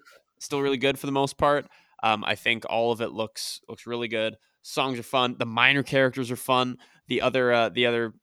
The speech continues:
uh, beings in the castle are all really good. Um, this is where I'm gonna start getting into the negative,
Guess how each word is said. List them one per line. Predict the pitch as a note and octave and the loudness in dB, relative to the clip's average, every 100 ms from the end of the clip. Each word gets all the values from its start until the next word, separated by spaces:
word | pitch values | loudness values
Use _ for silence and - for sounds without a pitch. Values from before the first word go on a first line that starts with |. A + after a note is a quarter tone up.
| _ A2 | _ -4
uh, | A2+ | -4
beings | G#2 A#2+ B2 B2 G#2+ | -4 0 0 0 -4
in | A2+ | -10
the | |
castle | G#2+ - B2 A#2+ C3 B2 A2 | -10 -2 -2 -2 -4 -4 -2
are | A2 | 0
all | A#2 | 0
really | A2+ A2+ | 0 -4
good. | G#2 A#2+ A2 - _ _ _ _ - | -2 -2 -2 -6 _ _ _ _ -2
Um, | C3 C3+ - _ | -2 -2 -6 _
this | F#3 F#3+ | -6 -2
is | G3+ | 2
where | G#3 | 2
I'm | |
gonna | F#3+ | 2
start | F3+ F3 E3 | 0 -2 -2
getting | E3+ | -2
into | E3 - | -2 -4
the | |
negative, | D3+ D#3+ C#3+ A#2 G#2+ | -2 0 2 -2 -6